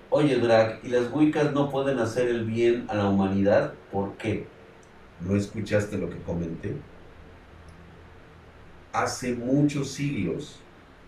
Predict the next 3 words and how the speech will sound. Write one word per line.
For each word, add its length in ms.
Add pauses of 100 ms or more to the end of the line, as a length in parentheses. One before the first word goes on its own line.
(640)
la 200
humanidad 760
decidió 920